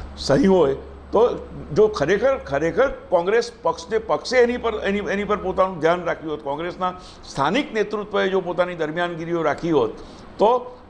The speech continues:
પરંપરા અનુસાર સાત વિધાન-, લોકસભાની સાત વિધાનસભા બેઠકો છે, એ સાત વિધાનસભા બેઠકના હારેલા ઉમેદવારોને ટેકેદાર બનાવી શકાયા હોત.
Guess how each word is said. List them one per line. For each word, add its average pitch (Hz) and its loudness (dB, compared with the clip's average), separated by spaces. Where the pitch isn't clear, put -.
પરંપરા 247 4
અનુસાર 196 0
સાત 202 -2
વિધાન-, 180 -2
લોકસભાની 185 0
સાત 175 -4
વિધાનસભા 160 0
બેઠકો 139 -4
છે, - -10
એ 196 4
સાત 196 0
વિધાનસભા 196 0
બેઠકના 175 -2
હારેલા 165 2
ઉમેદવારોને 156 -4
ટેકેદાર 156 0
બનાવી 135 -8
શકાયા 113 -8
હોત. 98 -10